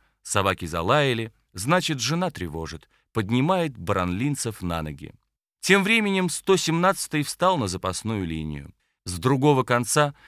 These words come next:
подошёл нефтеналивной состав, одни цистерны. Они разминулись, один на восток, другой на запад. Был уже второй час ночи. Звёзды в небе разгорались,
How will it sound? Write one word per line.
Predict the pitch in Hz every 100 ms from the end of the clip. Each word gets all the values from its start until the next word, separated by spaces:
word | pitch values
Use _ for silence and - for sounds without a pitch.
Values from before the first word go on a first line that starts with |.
| - -
подошёл | 123 147 185 175
нефтеналивной | 170 160 - 147 139 139 160 151
состав, | 151 147 - 92 73 - _ _ _
одни | 95 87 147
цистерны. | 185 117 - - 92 85 78 73 - _ _ _ -
Они | 107 107
разминулись, | 101 85 90 110 185 156 - - _ _
один | 120 151 214 185 95
на | 78
восток, | 80 - - 151 - - _ _
другой | 80 78 92 95 180
на | 120 82
запад. | - 82 73 - _ _ _ _ -
Был | 92 185 180
уже | 151 165
второй | - 139 147
час | - 127 -
ночи. | 92 78 - - _ _ _ _
Звёзды | 92 117 185 147 156
в | 147
небе | 160 139 135
разгорались, | 123 104 131 160 160 143 -